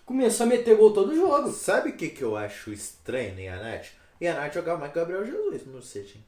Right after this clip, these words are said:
Speaker 1: Verdade, eu lembro que
Speaker 2: Jogava.
Speaker 1: tinha essa, essa
Speaker 2: Tinha uma
Speaker 1: discussão.
Speaker 2: discussão. Aí eles venderam o Iannacci, até porque pagaram caro no Jesus, né?
Speaker 1: E venderam caro ainda, né?
Speaker 2: É,
Speaker 1: Foi bastante caro na
Speaker 2: tá
Speaker 1: época.
Speaker 2: bom. Tem,
Speaker 1: Trouxeram
Speaker 2: ah,
Speaker 1: o
Speaker 2: o
Speaker 1: Soumaré
Speaker 2: Soumaré.
Speaker 1: também,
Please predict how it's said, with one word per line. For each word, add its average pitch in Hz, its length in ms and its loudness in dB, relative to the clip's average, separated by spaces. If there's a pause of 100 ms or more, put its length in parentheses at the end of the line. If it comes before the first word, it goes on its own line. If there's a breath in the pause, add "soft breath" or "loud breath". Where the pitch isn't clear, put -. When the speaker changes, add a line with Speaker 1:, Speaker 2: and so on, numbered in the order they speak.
(160)
Speaker 1:
Verdade, 262 440 -4
eu 175 60 -2
lembro 175 220 -4
que 226 80 -12
Speaker 2:
Jogava. 220 160 -8
Speaker 1:
tinha 240 120 -4
essa, 214 160 -4
essa 175 80 -6
Speaker 2:
Tinha 143 180 -6
uma 156 100 -10
Speaker 1:
discussão. 156 380 0
Speaker 2:
discussão. 135 320 -10
Aí 135 140 0
eles 165 160 -4
venderam 170 520 -6
o 175 80 -10
Iannacci, 190 440 -8
até 127 120 -4
porque 117 280 -10
pagaram 98 440 -6
caro 104 320 -6
no 104 80 -14
Jesus, 139 500 -6
né? 294 100 -18 (960 soft breath)
Speaker 1:
E 131 80 -12
venderam 123 400 -4
caro 185 340 0
ainda, 196 320 -4
né? 156 120 -12 (640)
Speaker 2:
É, 494 160 -6 (160)
Speaker 1:
Foi 131 100 -14
bastante 135 380 -8
caro 160 260 -6
na 135 60 -10
Speaker 2:
tá 135 80 -8
Speaker 1:
época. 196 160 -6
Speaker 2:
bom. 269 180 -18 (1500 soft breath)
Tem, - 100 -2
Speaker 1:
Trouxeram - 300 6
Speaker 2:
ah, - 80 10
Speaker 1:
o - 420 8
Speaker 2:
o 104 60 4
Speaker 1:
Soumaré 160 340 0
Speaker 2:
Soumaré. 165 220 2
Speaker 1:
também, 175 460 -4